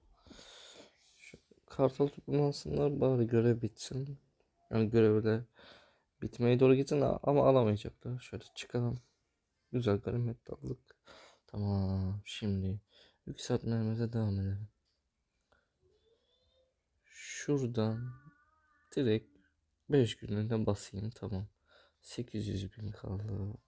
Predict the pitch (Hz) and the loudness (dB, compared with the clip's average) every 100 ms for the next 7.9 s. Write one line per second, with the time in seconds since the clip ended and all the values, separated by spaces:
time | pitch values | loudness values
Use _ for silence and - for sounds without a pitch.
0 | _ 139 135 123 123 113 - _ - - | _ 0 4 4 4 2 0 _ -16 -10
1 | 120 104 107 113 _ _ _ _ _ - | -4 -4 -6 -10 _ _ _ _ _ -8
2 | 110 98 98 98 - 120 117 120 - _ | -4 -2 -2 -4 -8 -6 -4 -4 -8 _
3 | _ _ _ _ _ _ _ - - - | _ _ _ _ _ _ _ -16 -8 -6
4 | - - - - - 123 113 _ 107 107 | -6 -8 -10 -12 -18 -20 -20 _ -14 -14
5 | 110 _ _ _ _ _ _ _ _ _ | -14 _ _ _ _ _ _ _ _ _
6 | _ _ _ _ _ _ _ _ 117 104 | _ _ _ _ _ _ _ _ -4 -2
7 | 95 98 101 - 135 120 101 95 98 | 0 -2 -4 -6 0 2 2 2 0